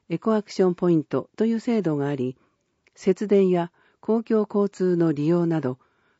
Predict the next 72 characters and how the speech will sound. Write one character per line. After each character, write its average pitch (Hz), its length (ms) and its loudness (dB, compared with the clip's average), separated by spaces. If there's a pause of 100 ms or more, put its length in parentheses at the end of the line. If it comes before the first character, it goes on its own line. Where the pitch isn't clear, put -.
環 226 220 0
境 208 220 0
に 202 100 2
配 190 180 0
慮 185 160 2
し - 60 -12
た 165 120 -2
行 185 220 0
動 180 140 2
に 180 160 2
対 190 200 -2
し - 80 -16
て 135 200 -4 (160)
ポ 185 140 2
イ 214 40 4
ン 208 80 0
ト 190 260 4
を 170 60 2
付 180 120 -2
与 202 160 0
す 160 100 -2
る 147 100 0
も 147 120 2
の 143 120 0
で、 120 200 -8 (540)
付 - 120 -4
与 214 160 0
す 185 100 -2
る 165 100 2
内 170 280 2
容 156 180 0
は 143 240 -4 (280)
各 220 220 -2
自 147 180 0
治 - 140 -18
体 180 200 2
が 160 200 0
独 185 200 -2
自 208 160 -4
に 160 140 2
決 175 140 -2
め 202 120 2
る 190 100 0
こ 185 120 -4
と 175 120 0
が 160 100 0
で 143 120 -2
き 208 100 -6
る 214 100 0
も 202 120 2
の 196 120 2
で 131 180 -4
あ 127 40 -8
る。 120 160 -12 (640)
ま 147 120 -6
た、 143 240 -4 (380)
ポ 208 120 0
イ 226 60 2
ン 214 60 -2
ト 185 120 0
と 175 80 -2
交 190 200 -2
換 185 260 -2
す 185 120 -4
る 170 100 2
商 180 220 0
品 175 240 0
に 165 120 0
つ - 120 -4
い 160 80 0
て 135 100 -4
は、 123 200 -6